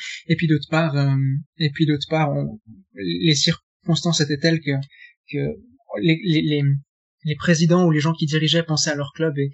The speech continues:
c'était un petit miracle quand même que l'Atlético, euh, ne disparaisse pas à cette époque-là. En comparaison, le Real Madrid va tarder des années et des années à se relever de, de la guerre civile, euh,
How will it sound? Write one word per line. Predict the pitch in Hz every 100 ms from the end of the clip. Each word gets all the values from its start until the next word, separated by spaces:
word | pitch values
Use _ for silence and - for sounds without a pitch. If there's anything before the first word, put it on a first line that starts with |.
| - -
c'était | - 147 156 147 - _ _ _ _
un | 160
petit | 165 - 190
miracle | 185 180 170 -
quand |
même | 151 147
que | 143
l'Atlético, | 139 143 143 143 - 156 151
euh, | 143 143
ne | 156 147 143
disparaisse | 143 - - 160 143 143
pas | -
à | 143
cette | - 151 139 - _ _ _ _ _ -
époque-là. | 147 151 180 202 - -
En | - 143
comparaison, | 151 156 156 175
le | 165
Real | 147
Madrid | 143 160 151
va | 143
tarder | 139 143
des | 143 143
années | 170 175
et | 170
des | 156
années | 160 165
à | 151
se | -
relever | 165 156 170
de, | 151 147
de | 151
la | 147
guerre | 147 139
civile, | 151 170 202 190 - - -
euh, | 143 143